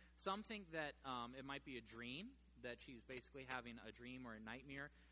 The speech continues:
Uh, she talks about, uh, "on my bed," um, and, and then all this stuff happens. Some think it was, it's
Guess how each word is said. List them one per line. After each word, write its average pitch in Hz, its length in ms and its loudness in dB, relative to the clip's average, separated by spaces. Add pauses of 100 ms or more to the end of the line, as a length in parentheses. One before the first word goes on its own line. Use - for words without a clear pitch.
(160)
Uh, 113 300 2
she 117 80 -8
talks 120 260 -2
about, 113 320 0
uh, 113 280 -4
"on 127 120 2
my 127 140 2
bed," 120 420 2 (360)
um, 104 600 0
and, 117 220 -2
and 113 120 -2
then 117 120 -2
all 117 140 -2
this 117 120 -2
stuff 117 300 -2
happens. 120 400 0
Some 139 280 0
think 135 180 -2 (160)
it 135 100 -2
was, 131 140 -2 (200)
it's - 240 -12